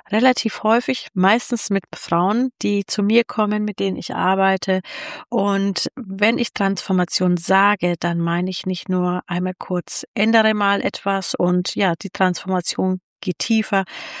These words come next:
sondern Transformation ist ein innerer Prozess, eine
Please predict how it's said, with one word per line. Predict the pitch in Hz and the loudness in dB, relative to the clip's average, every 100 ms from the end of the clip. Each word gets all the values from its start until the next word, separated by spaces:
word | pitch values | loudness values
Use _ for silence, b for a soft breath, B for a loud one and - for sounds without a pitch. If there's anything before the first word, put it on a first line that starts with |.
| B | B
sondern | - - 196 190 190 190 - _ _ _ - | -6 0 2 4 4 2 -4 _ _ _ -4
Transformation | 190 190 202 - 190 185 - 185 185 185 B B B - | 0 2 0 0 0 0 0 0 2 0 B B B -6
ist | 196 - - _ | -4 -4 -8 _
ein | 208 196 196 196 190 _ | 0 0 0 -4 -6 _
innerer | 220 240 262 226 220 | 2 4 6 4 0
Prozess, | - 196 - 214 208 - | -6 -6 -2 -2 -2 -4
eine | 196 190 190 | -2 -2 -4